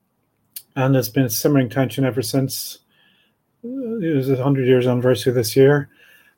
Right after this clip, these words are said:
Um, but in the sixties, it exploded. Then the sixties, um, there was civil rights marches turned to violence, and, uh, it spilled over into major cities in Belfast and,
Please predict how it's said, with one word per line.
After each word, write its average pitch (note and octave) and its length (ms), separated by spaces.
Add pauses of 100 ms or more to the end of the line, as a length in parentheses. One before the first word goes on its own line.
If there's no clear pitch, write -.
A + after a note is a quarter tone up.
Um, C3+ 500 (220)
but D#3 160
in D3 60
the D#3 120
sixties, F3 400
it C3+ 100
exploded. C3+ 500
Then C#3+ 180
the C3+ 100
sixties, C#3 680 (540)
um, B2+ 560
there C#3 100
was - 280 (200)
civil C#3 280
rights C3 300
marches C3+ 380
turned C3 220
to C3 60
violence, C3 600 (680)
and, C3 420 (440)
uh, B2 380
it D3 100
spilled C3+ 260
over C3 200
into B2+ 260 (100)
major C#3+ 300
cities C3 340
in C#3 80
Belfast C3+ 480
and, C#3 300